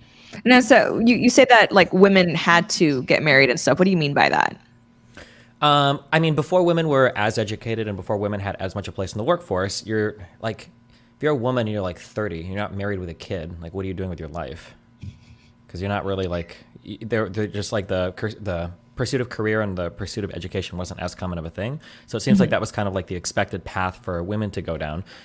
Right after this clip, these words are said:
Speaker 2: And if your expected path is to be, like, a housewife and a caretaker, well, obviously you have to pair up with a man to do that 'cause he's gonna be the one that's working. So I feel like that was, like, a more standard path, like, a more accepted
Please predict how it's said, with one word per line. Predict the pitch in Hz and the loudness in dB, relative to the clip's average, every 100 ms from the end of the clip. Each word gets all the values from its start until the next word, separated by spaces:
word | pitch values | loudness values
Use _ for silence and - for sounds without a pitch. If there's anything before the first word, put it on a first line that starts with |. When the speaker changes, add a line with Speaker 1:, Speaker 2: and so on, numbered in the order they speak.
| - | -10
Speaker 2:
And | 95 | -4
if | |
your | 101 | -4
expected | - 156 143 | 0 0 0
path | 117 104 - | -2 -4 -4
is | |
to | - | -8
be, | |
like, | 90 85 | -6 -4
a | |
housewife | 92 90 92 | -6 -4 -6
and | 87 | -8
a | |
caretaker, | 85 175 120 117 143 | -6 -4 -4 -6 -6
well, | 90 | -6
obviously | 76 78 - | -6 -10 -10
you | |
have | 76 | -14
to | 76 | -10
pair | 82 | -8
up | 76 | -8
with | 82 | -10
a | |
man | 85 82 | -10 -10
to | 82 | -4
do | 143 | 0
that | 131 127 | 0 -2
'cause | 82 | -8
he's | 87 | -10
gonna | 90 | -10
be | 85 | -10
the | 82 | -10
one | |
that's | 78 - | -12 -8
working. | 110 85 87 | -8 -8 -12
So | 95 78 82 95 - - _ _ | -10 -8 -8 -10 -20 -20 _ _
I | - | -8
feel | - 107 | -2 0
like | 101 | 0
that | 95 | -2
was, | 95 | -2
like, | 92 | -4
a | 87 | -4
more | 98 95 | -4 -4
standard | - 101 92 90 80 | -4 -4 -4 -6 -8
path, | - 82 85 | -8 -6 -6
like, | 92 | -10
a | 95 | -8
more | 92 92 82 | -6 -4 -6
accepted | 90 - 95 - 90 82 | -6 -4 -4 -8 -10 -10